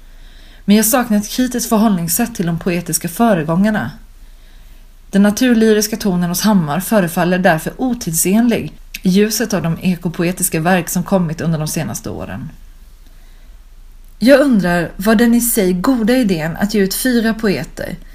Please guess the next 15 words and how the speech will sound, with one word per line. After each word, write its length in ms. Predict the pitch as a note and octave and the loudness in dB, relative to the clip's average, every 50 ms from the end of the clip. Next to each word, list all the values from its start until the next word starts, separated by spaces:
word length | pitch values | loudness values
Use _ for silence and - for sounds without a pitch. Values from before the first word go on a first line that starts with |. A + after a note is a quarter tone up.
| - - - - | -20 -20 -10 -6
snabbt 500 | - - - B3 C4 B3+ B3+ - - - | -2 2 4 4 4 4 0 -6 -6 -6
och 60 | - | -4
i 40 | D#3+ | -4
kortformat, 840 | - - A3+ - - - - F3 F3+ G3 A3 A3 - A3 - - - - - - - - - - - | -4 -4 -4 -4 -6 -6 -2 2 4 4 4 4 2 -2 -8 -14 -18 -20 -20 -20 -20 -20 -20 -20 -16
fyller 320 | - - - B3 A3 G#3 G#3 | -8 -4 0 0 2 2 0
för 120 | - A3 | 0 -2
syfte, 640 | G3+ - - B3+ B3 - - - - - B3 A#3 - - - - - - - - - - - - - - | -2 -2 -2 -4 -4 -6 -8 -8 -4 -2 -2 -2 -2 -4 -10 -20 -20 -20 -20 -20 -20 -20 -20 -16 -4 0
om 120 | A3 G3+ | 2 2
poesin 500 | G#3 A#3 A#3+ A#3 A#3 - C4 C4 C4 B3+ | 4 4 2 2 2 2 0 0 0 0
som 160 | B3 A3+ G3+ F#3 | 2 2 2 4
ryms 400 | F3+ A3 B3 C4+ B3 G#3 - - | 4 4 2 2 2 0 0 0
innanför 400 | - G#3+ G3+ F#3+ F3 E3 F3+ F3 | 0 2 2 2 2 0 -2 -2
de 140 | E3+ F3 | -2 -2
tunna 300 | F3 - G3+ F#3 F3 E3 | 0 2 2 2 2 0
pärmarna 560 | D#3+ - F#3 F3+ E3+ D#3 D#3 D#3 D3+ D3+ D#3+ | 0 0 0 0 0 0 -2 -2 -2 -2 -4